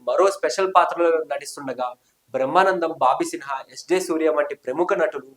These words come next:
కూడా భారతీయుడు టూలో కీలక పాత్రలు పోషిస్తున్నారు. ఇక రామ్ చరణ్ ఫ్యాన్స్ కూడా ఈ సినిమా విడుదల కోసం ఆసక్తిగా ఎదురు చూస్తున్నారు. ఎందుకంటే ఈ సినిమా థియేటర్లో విడుదలైన తర్వాత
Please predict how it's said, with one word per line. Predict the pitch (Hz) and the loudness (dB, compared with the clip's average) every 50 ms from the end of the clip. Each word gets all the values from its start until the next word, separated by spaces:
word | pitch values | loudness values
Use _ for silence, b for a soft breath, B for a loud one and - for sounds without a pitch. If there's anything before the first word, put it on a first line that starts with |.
| _ | _
కూడా | 139 131 117 120 - b b b b _ _ | -8 -6 -6 -6 -8 b b b b _ _
భారతీయుడు | 120 135 147 180 202 208 220 220 214 190 180 - | 2 4 6 6 6 4 2 0 -2 -2 -2 -2
టూలో | 165 160 156 156 - - | -2 -2 -2 -2 -2 -2
కీలక | 156 170 190 190 185 - | -2 -2 -2 0 2 2
పాత్రలు | 160 156 151 - 156 170 185 - - | 4 2 2 2 -2 -2 -2 -4 -6
పోషిస్తున్నారు. | 156 - - - - - 127 117 113 107 110 - _ _ _ _ _ _ - 208 | -6 -8 -8 -14 -16 -16 -14 -12 -12 -12 -14 -18 _ _ _ _ _ _ -4 0
ఇక | 190 214 | 4 4
రామ్ | 196 - 143 156 165 190 214 220 | 4 6 6 6 6 6 6 4
చరణ్ | 220 220 208 202 196 - | 0 -2 -4 -2 -2 0
ఫ్యాన్స్ | 180 175 180 175 | 0 0 -2 -2
కూడా | - 175 170 165 | -4 -2 -2 -2
ఈ | 160 156 160 170 - | -2 -4 -6 -10 -10
సినిమా | 175 165 165 170 170 160 | -8 -4 -2 -2 -2 -2
విడుదల | 156 147 151 156 151 | -2 -6 -6 -6 -6
కోసం | - 147 147 - 151 - - 135 | -6 -6 -8 -10 -12 -10 -4 -4
ఆసక్తిగా | 143 151 175 160 - - 165 165 151 | -2 -2 -4 -6 -6 -2 0 0 0
ఎదురు | - - 104 - | 2 0 -4 -6
చూస్తున్నారు. | 131 - - - 123 120 113 - - _ - | -10 -18 -18 -14 -12 -12 -12 -12 -14 _ -10
ఎందుకంటే | 151 185 196 202 202 202 190 | -8 -4 -2 0 0 0 0
ఈ | 160 160 180 196 180 | -2 -2 -4 -6 -8
సినిమా | - 185 180 180 | -8 -4 -2 -2
థియేటర్లో | 180 160 156 160 165 160 160 156 156 156 156 | -2 0 0 0 0 -2 -2 -2 -2 -4 -4
విడుదలైన | 147 151 - 147 147 147 147 143 - 139 | -6 -6 -2 -2 -2 -2 -2 -4 -6 -4
తర్వాత | 135 143 160 160 160 | 0 2 2 2 4